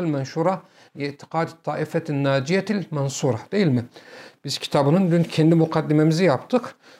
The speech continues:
Burada bu Arapça metindeki yirmi dört sayfalık mukaddime falan şey. Bunlar yazarın değil, işte aşağıya dipnot düşenin, efendime söyleyeyim, eee, ehemmi-, ehemmiyetül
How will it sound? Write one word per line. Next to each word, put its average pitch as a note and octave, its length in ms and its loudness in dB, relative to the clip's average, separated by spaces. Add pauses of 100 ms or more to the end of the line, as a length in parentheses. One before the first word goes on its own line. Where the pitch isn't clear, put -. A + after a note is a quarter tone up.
(140)
Burada G3+ 380 2
bu F#3 100 2
Arapça G3+ 340 0
metindeki G3 520 -6
yirmi F#3 260 -4
dört G3 140 -2
sayfalık F#3 640 -2
mukaddime F3 460 -2
falan A#3 240 0
şey. D3+ 380 -2 (840)
Bunlar F3 400 2
yazarın D#3+ 540 4
değil, A3 320 2 (520)
işte - 460 -2 (640)
aşağıya D3+ 500 0
dipnot D#3+ 460 0
düşenin, B2 440 -2 (420)
efendime B2+ 500 0
söyleyeyim, C3 500 0 (760)
eee, B2+ 80 -6 (1000)
ehemmi-, D3 640 2
ehemmiyetül C#3+ 760 0